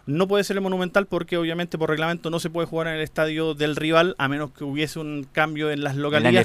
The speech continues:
Speaker 2: N F P, claro.
Speaker 1: Cosa
Speaker 2: Depende
Speaker 1: que tendría que autorizar la N F P, tendría
Speaker 2: Claro.
Speaker 1: que pasar por el consejo de, el conse-, eh, eh, el, el directorio ahí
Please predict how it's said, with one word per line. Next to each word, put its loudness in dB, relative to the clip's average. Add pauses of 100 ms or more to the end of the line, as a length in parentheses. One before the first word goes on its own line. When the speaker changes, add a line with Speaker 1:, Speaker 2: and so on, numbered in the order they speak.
Speaker 2:
N 4
F 4
P, 4
claro. 6 (180)
Speaker 1:
Cosa -2
Speaker 2:
Depende 6
Speaker 1:
que 6
tendría 2
que 4
autorizar 0
la 2
N 0
F -4
P, -2
tendría -4
Speaker 2:
Claro. 2
Speaker 1:
que -4
pasar -6
por -4
el -6
consejo -4
de, -2
el -12
conse-, -8
eh, -6
eh, -8
el, -8
el -2
directorio 0
ahí 0